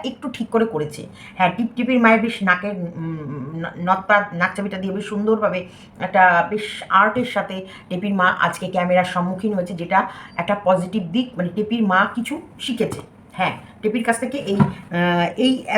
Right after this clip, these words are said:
ধীরে ধীরে, ধীরে ধীরে অ্যাক্টিংটা রপ্ত করছে। এটা একটা তোমাদের পজিটিভ দিক তুললাম। আর একটা পজিটিভ দিক হচ্ছে, ওরা কিন্তু রাতে গেটে তালা মেরেই শোয়।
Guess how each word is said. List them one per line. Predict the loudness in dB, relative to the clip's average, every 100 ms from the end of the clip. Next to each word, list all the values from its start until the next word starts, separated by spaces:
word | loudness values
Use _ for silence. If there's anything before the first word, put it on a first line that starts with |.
| 2
ধীরে | 2 4
ধীরে, | 4
ধীরে | 2 2 2
ধীরে | 4 2 2 -10 -2
অ্যাক্টিংটা | 0 0 0 0 4 4
রপ্ত | 6 4 2
করছে। | -6 -6 -10 -12 -14 -20 -20 -20 -14 -2
এটা | 2 4
একটা | 4 2
তোমাদের | 0 -2 0
পজিটিভ | 0 0 -2 -2
দিক | -4 -6
তুললাম। | 0 4 2 0 -16 -8
আর | 0 2
একটা | 2
পজিটিভ | 2 0 -2 -4 -4
দিক | -4
হচ্ছে, | -6 -2 -2 -2 -6 2
ওরা | 4
কিন্তু | 4 2 2
রাতে | 2 2 -4
গেটে | -4 -4
তালা | 2 2 4
মেরেই | 2 6 6
শোয়। | 6